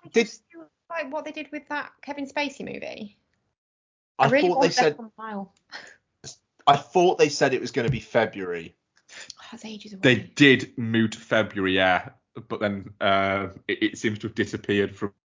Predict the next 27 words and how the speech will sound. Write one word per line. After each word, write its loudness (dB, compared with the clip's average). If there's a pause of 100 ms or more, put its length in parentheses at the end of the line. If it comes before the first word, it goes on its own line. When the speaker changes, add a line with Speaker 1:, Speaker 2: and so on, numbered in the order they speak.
Speaker 3:
like, -2
the -6
schedules. -6
Speaker 1:
I 0
need -6
a -4
Speaker 2:
Yeah, -2
Speaker 1:
big 6
Speaker 2:
uh, 10
Speaker 1:
budget -2
Speaker 2:
it -2
Speaker 1:
Agatha -8 (220)
Christie -18
movie -4
in -6
my -2
life. -2 (1080)
Speaker 2:
It 6
did, 6 (160)
it 2
did, 2 (320)
it 2
did, 2 (300)
yeah. 4
I 0
mean, 4
like, 4